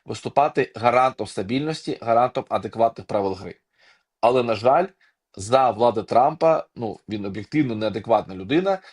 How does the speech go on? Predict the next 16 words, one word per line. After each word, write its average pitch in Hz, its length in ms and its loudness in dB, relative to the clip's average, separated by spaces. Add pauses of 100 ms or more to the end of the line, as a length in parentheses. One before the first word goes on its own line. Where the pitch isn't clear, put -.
(140)
на 113 120 -4
це 165 200 2
розраховувати 135 840 0
немає 113 560 0 (120)
жодного 98 640 -4
сенсу. - 520 -10 (540)
Тому 110 420 -2 (160)
на 98 60 -14
сьогоднішній 165 540 -2
день 135 360 0 (520)
ам-, 101 200 0
адекватне 117 520 0
американське 139 480 0
суспільство, 127 680 -6 (300)
Україна, 131 680 0
Європа 120 600 0